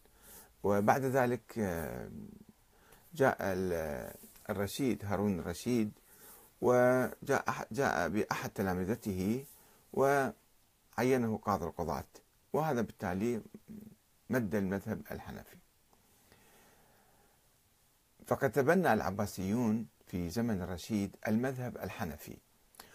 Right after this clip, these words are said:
وساعدوا على انتشاره في مناطق سيطرتهم.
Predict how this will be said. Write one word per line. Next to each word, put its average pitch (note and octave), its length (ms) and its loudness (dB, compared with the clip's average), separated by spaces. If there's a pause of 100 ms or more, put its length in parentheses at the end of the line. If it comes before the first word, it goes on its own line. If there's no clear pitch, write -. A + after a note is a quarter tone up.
(220)
وساعدوا C#3 720 0
على A2+ 260 0
انتشاره B2+ 720 -2
في A2 140 -6
مناطق A2 580 -2
سيطرتهم. F2+ 760 -8